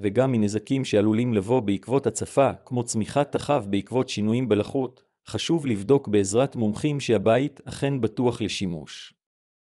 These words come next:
צעד חמישי, מניעת הצפות עתידיות. עכשיו, אחרי התמודדות עם מצב של הצפה, כבר ברור שאף אחד לא רוצה להתמודד עם בעיה כזו שוב.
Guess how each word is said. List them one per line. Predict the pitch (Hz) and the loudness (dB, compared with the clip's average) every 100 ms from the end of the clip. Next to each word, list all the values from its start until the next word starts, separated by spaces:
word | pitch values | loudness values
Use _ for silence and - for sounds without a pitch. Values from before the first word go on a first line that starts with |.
| _ _ _ _ | _ _ _ _
צעד | - 123 143 131 | 0 2 2 2
חמישי, | 127 101 - 87 71 - _ _ - | 2 2 0 -6 -8 -12 _ _ -2
מניעת | 104 101 120 143 | 2 2 2 2
הצפות | 120 - - 139 143 | 0 -2 -2 0 0
עתידיות. | 131 113 92 95 64 60 _ - _ _ _ _ _ _ _ _ - | 0 -4 -4 -2 -4 -8 _ -20 _ _ _ _ _ _ _ _ -12
עכשיו, | - - 131 90 67 - _ _ | -8 -2 2 2 -2 -12 _ _
אחרי | 101 110 120 131 | -8 0 2 2
התמודדות | - 110 98 127 131 | 2 0 0 -2 -2
עם | 113 | -2
מצב | 95 - 123 | 0 4 2
של | - 95 | 2 -2
הצפה, | 92 104 - 85 60 - _ _ _ _ | 0 -4 -4 -4 -4 -10 _ _ _ _
כבר | 101 107 | 0 2
ברור | 107 107 135 131 | 4 2 2 0
שאף | - 110 - | 0 -2 -2
אחד | 107 110 98 | 0 0 2
לא | 113 | 2
רוצה | 117 113 123 | 2 2 2
להתמודד | 113 95 - 104 98 123 | 2 0 0 -2 2 0
עם | 110 107 | 0 2
בעיה | 101 101 113 | 4 4 2
כזו | 110 101 104 | -2 -2 -4
שוב. | - 95 71 - | -4 -6 -6 -12